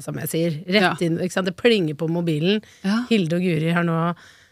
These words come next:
Speaker 1: eh, sendt deg en, eh, p-, ny og fersk podcast-episode, og så åpner du den,
Speaker 2: Mm.
Speaker 1: og så hører du på den,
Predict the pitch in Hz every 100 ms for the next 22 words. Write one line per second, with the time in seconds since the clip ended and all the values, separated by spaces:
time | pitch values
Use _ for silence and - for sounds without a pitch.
0 | _ - 156 170 156 156 147 - 156 156
1 | 160 160 156 156 156 - - 170 170 175
2 | 175 - - 247 - - - - 175 -
3 | 165 156 - - 165 165 185 170 - 190
4 | - 190 175 185 180 180 185 156 143 160
5 | 170 190